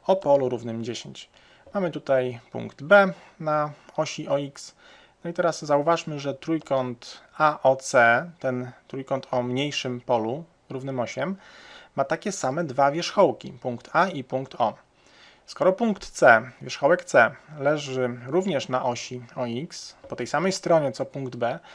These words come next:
no to nie ma wyjścia, ten trójkąt A O C jest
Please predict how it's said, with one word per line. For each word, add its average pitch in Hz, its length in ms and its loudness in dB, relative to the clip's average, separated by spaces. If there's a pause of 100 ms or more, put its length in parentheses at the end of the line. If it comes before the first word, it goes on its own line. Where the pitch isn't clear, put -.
(680)
no 139 80 -6
to 175 100 0
nie 208 100 0
ma 220 140 6
wyjścia, 123 460 0
ten 143 380 -2 (320)
trójkąt 165 600 2
A 156 200 2
O 131 140 6
C 117 360 -2
jest 143 440 -8